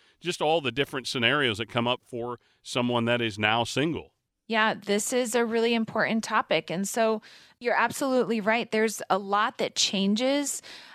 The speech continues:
Speaker 2: when you lose a spouse. So you're gonna lose one of the Social Securities,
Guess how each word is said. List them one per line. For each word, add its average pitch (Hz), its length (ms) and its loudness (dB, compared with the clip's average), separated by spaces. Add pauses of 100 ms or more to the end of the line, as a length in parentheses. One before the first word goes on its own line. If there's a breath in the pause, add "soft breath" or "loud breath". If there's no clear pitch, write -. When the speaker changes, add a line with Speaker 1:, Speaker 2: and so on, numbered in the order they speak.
Speaker 2:
when 208 680 4
you 214 180 0
lose 202 320 2
a 190 60 4
spouse. 196 500 2
So - 160 0
you're 190 200 2
gonna 190 220 2
lose 202 600 0
one 196 240 4
of 190 60 2
the 196 80 2
Social 185 340 2
Securities, 240 840 2